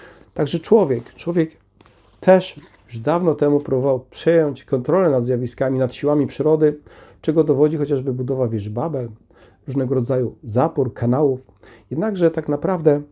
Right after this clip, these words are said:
oprócz zakłócania w pewnym sensie rytmu życia w świecie przyrody, człowiek nie jest w stanie, nie jest zdolny zapanować nad zjawiskami przyrody,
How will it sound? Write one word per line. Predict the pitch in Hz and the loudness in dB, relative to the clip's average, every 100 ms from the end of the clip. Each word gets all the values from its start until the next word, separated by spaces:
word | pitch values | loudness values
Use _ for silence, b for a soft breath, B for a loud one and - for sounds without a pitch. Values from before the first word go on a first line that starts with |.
| _ b b b _ | _ b b b _
oprócz | 190 214 139 127 - _ _ _ - | 0 2 -2 -4 -10 _ _ _ -6
zakłócania | 113 127 131 - 214 180 | -2 -2 -2 -2 -2 -2
w | - | 0
pewnym | 143 139 | 0 0
sensie | 131 170 127 | 0 0 2
rytmu | 127 190 165 131 | 4 4 2 0
życia | 156 156 127 | 0 -4 -6
w | - | -6
świecie | - 139 127 | -8 -6 -6
przyrody, | - 165 170 147 147 B B B B - | -4 -2 2 2 2 B B B B -2
człowiek | 185 175 165 - | 2 4 2 -2
nie | 139 185 | 2 4
jest | 226 208 - - | 4 2 -6 -18
w | |
stanie, | - - 180 170 135 | -12 -4 0 0 2
nie | 147 | 4
jest | 143 | 4
zdolny | 123 139 190 220 | 2 4 4 2
zapanować | 147 143 139 131 147 147 | 2 0 2 0 0 -2
nad | 127 123 | -2 -2
zjawiskami | 123 123 - 160 156 | -2 -2 -4 -2 -2
przyrody, | 127 - 131 127 135 | -4 -6 -4 -2 -4